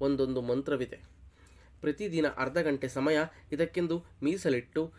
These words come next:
ಮನಪೂರ್ತಿಯಾಗಿ ಹೇಳಿಕೊಂಡರೆ ಸಾಕು, ನಿಮ್ಮ ಕಷ್ಟಗಳು ತೀರಿ ಹೋಗುತ್ತವೆ.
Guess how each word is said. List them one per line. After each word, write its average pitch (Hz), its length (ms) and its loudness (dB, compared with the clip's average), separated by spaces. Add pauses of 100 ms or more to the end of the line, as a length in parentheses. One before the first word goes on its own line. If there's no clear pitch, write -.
(200)
ಮನಪೂರ್ತಿಯಾಗಿ 175 880 -2 (260)
ಹೇಳಿಕೊಂಡರೆ 147 640 2
ಸಾಕು, 120 500 -6 (180)
ನಿಮ್ಮ 131 200 -4
ಕಷ್ಟಗಳು 156 640 0 (220)
ತೀರಿ 143 220 -2
ಹೋಗುತ್ತವೆ. 151 580 -6